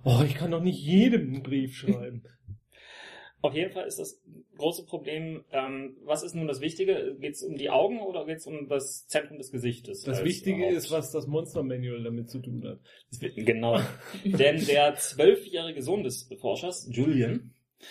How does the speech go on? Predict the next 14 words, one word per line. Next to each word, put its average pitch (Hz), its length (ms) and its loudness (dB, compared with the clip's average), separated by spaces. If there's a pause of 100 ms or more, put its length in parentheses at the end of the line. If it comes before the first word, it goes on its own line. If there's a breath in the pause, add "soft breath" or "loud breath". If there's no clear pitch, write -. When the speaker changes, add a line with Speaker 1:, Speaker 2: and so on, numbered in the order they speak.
(380 loud breath)
Speaker 2:
ähm, 120 640 2
kam 147 240 -2
auf 131 180 -4
die 127 120 -12
Idee, 123 440 -2 (440)
hey, 294 240 0 (360)
Papa, 196 400 -4
nutzt - 240 -12
hier 180 160 -4
einfach 165 200 -6
mal 165 180 2
das 156 100 -4
Monster 165 360 -6
Manual. 95 440 -6